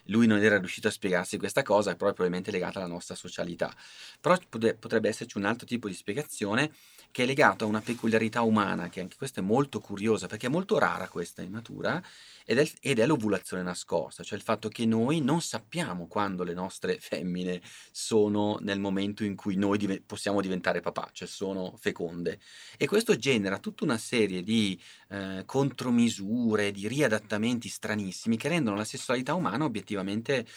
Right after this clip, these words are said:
molto, molto particolare. Per esempio dobbiamo presidiare la femmina per tutto il ciclo, questo ci ha, ci fa tendere verso la monogamia, però non l'abbiamo mai raggiunta veramente in modo completo come certi uccelli. Quindi hai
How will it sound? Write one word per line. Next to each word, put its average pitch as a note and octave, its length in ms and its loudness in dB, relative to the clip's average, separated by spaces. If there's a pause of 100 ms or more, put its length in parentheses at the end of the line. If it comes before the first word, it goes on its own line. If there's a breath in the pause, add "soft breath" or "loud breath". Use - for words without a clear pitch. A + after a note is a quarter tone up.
(300 loud breath)
molto, G2+ 920 0
molto A2+ 260 -2
particolare. G2 580 2
Per - 80 -6
esempio G#2 220 -2
dobbiamo F#2+ 260 -2
presidiare F#2+ 600 -2
la F#2+ 80 -4
femmina F#2+ 440 -4
per F#2 160 -14
tutto - 280 -14
il F#2 100 -10
ciclo, F#2+ 380 -8
questo A#2 260 -2
ci - 120 0
ha, G#2+ 100 4 (340 loud breath)
ci - 120 -10
fa A2+ 140 -4
tendere A2 360 4
verso G2+ 280 0
la G#2+ 60 2
monogamia, G#2 560 2
però A2+ 180 -2
non D3+ 120 2
l'abbiamo C3 300 0
mai C#3+ 200 2
raggiunta G2+ 600 -2
veramente F2+ 540 -6
in - 140 -6
modo F#2 640 -6
completo G2+ 480 -6
come G2 240 -10
certi G2 480 -10 (320 loud breath)
uccelli. G2+ 500 -4
Quindi C3 200 0
hai F#2+ 220 4